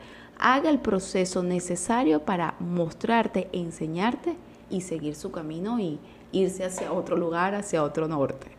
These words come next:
¿Por qué? Porque el cambio es una constante. Entonces, si tú te reconoces a sí mismo, vas a poder reconocer tu nivel de tolerancia y controlar, digamos, esos impulsos, controlar también esa, esas ganas de interrumpir el proceso para que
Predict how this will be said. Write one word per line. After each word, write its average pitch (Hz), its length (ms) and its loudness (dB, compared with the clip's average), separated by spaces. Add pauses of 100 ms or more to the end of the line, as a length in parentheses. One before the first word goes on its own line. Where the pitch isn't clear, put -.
(300)
¿Por 170 200 2
qué? 269 160 6
Porque - 300 0
el 156 100 -8
cambio 214 500 2
es - 220 -10
una 165 180 -6
constante. - 520 -8
Entonces, - 300 -14
si 170 120 -10
tú 240 240 -2
te 320 100 2
reconoces 233 500 0
a 214 80 2
sí 233 140 0
mismo, 202 420 4
vas 190 160 -2
a 180 60 -4
poder 180 380 0 (280)
reconocer 214 580 -2
tu 185 120 -2
nivel 160 260 -2
de 175 100 -4
tolerancia 208 800 -2 (580)
y 185 200 -4 (100)
controlar, 175 680 2
digamos, 170 340 0
esos 165 240 -4
impulsos, 208 800 2
controlar 160 560 -6
también 170 500 -4 (340)
esa, 170 920 0
esas 165 320 -6
ganas 185 300 0
de 202 60 2
interrumpir 160 760 0
el 160 120 0
proceso 156 800 -4
para 151 220 -4
que 135 260 -8